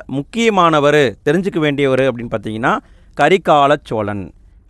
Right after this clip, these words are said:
கரிகால சோழன், இவரை பத்தி தெரிஞ்சுக்கணும் அப்படின்னா, பட்டினப்பாலைன்னு ஒரு நூல் இருக்குதுங்க. பட்டினப்பாலை, இது வந்து டைப்பிங் மிஸ்டேக்கு. பட்டினப்பாலைன்னு ஒரு நூல் இருக்கு. அந்த நூலை படிச்சோம்னா, கரிகால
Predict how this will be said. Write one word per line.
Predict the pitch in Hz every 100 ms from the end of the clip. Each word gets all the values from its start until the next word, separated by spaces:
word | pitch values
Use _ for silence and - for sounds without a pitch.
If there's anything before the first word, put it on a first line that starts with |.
| _
கரிகால | 151 180 190 208 190 180
சோழன், | 160 135 123 -
இவரை | 135 160 156
பத்தி | 151 190 180 139
தெரிஞ்சுக்கணும் | 160 156 151 147 120
அப்படின்னா, | 123 120 185 - _ _ - -
பட்டினப்பாலைன்னு | 165 160 226 220 196 180 156 143 151 180
ஒரு | 147 123
நூல் | 131
இருக்குதுங்க. | 123 113 107 104 104 - - - - - - - -
பட்டினப்பாலை, | 127 123 - 160 147 143 175 - 120 113 104 104 107 101 -
இது | - 107
வந்து | 123
டைப்பிங் | - 131 131 110
மிஸ்டேக்கு. | 113 - 107 104 175 - - - - _ -
பட்டினப்பாலைன்னு | 160 - 220 214 165 160 165 180
ஒரு | 143 135
நூல் | 139
இருக்கு. | 117 127 220 -
அந்த | 151 190
நூலை | 170 208 220
படிச்சோம்னா, | 165 160 165 143 220
கரிகால | 143 156 165 160